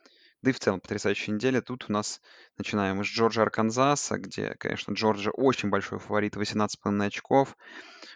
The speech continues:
В Афинах дома принимают, э, Razorbacks. Ну,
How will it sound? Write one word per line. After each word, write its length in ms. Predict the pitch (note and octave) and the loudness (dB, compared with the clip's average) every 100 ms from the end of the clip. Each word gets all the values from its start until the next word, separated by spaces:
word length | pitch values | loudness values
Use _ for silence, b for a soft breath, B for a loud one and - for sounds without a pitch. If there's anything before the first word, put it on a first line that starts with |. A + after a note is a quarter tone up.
| B | B
В 80 | G#2 | 2
Афинах 500 | G2 C3 C3+ A2 G2+ | 4 6 6 6 2
дома 220 | G#2+ G2+ | 2 2
принимают, 680 | - G2+ G2+ G2+ G2+ G2 - - b b b b - | 0 0 2 2 0 -2 -8 -20 b b b b -12
э, 640 | - G1+ G1+ D2 B1+ A1 A1 - _ _ _ _ _ _ _ _ _ _ _ _ _ - - - | -6 -4 -2 -2 -4 -6 -10 -14 _ _ _ _ _ _ _ _ _ _ _ _ _ -20 -6 4
Razorbacks. 600 | A#2 A#2 A2+ G2 F#2+ - | 4 4 2 0 -2 2
Ну, 220 | C3+ E3+ | 2 2